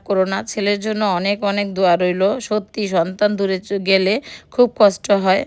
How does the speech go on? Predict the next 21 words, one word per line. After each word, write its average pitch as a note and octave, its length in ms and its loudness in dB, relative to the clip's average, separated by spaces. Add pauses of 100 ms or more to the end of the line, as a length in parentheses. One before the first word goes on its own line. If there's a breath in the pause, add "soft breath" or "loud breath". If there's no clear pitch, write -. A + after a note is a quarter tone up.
(120)
ভালোর G3 340 2
জন্যই G#3+ 380 0
তো A#3+ 340 0 (320 loud breath)
দূরে G3+ 260 6
যাওয়া, E3 400 6
আল্লাহ G#3+ 500 4
তোমার G3 360 0
মনের G3 460 -2
আশা F3+ 400 0
পূরণ G#3 400 -2
করুক, F#3+ 460 0 (440 loud breath)
আমিন। F#3 560 2 (220)
ছোট G#3+ 240 4
যখন A3+ 500 4
থাকে A3 460 2
তখন G3+ 580 4 (220)
মনে G3 280 4
হয় A3 400 2 (540 loud breath)
কবে G#3 300 4
বড় F#3+ 360 6
হবে, E3+ 460 0